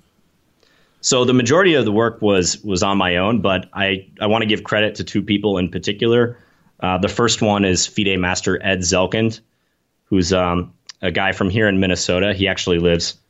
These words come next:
just s-, a few miles away from me, and he was my first chess coach. Um, I didn't work with him for a particularly long period of time, but he's always been kind of a mentor to me, and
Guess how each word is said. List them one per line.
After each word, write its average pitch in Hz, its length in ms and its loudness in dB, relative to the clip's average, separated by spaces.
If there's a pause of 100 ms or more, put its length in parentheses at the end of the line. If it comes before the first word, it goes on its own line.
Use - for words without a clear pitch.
(420)
just - 320 -4 (100)
s-, - 300 -8
a 90 40 -6
few 104 200 2
miles 95 260 2
away 92 180 0
from 92 200 -4
me, 85 260 -4 (540)
and 95 200 0
he 156 120 2
was 147 160 4
my 113 160 2
first - 440 -2 (120)
chess - 260 -6
coach. - 400 -8 (800)
Um, 85 380 -8 (280)
I 104 100 -2
didn't 147 260 2
work 131 280 0
with 127 140 2
him 131 240 2
for 107 300 2
a 95 60 -2
particularly 123 600 0
long 120 280 2
period 123 220 2
of 113 100 0
time, 127 360 0
but 92 360 -2
he's 110 180 0
always 110 220 2
been 101 180 -2
kind 92 180 -4
of 92 60 -2
a 87 80 0
mentor 90 380 0
to 95 160 -4
me, 92 320 2
and 82 200 -2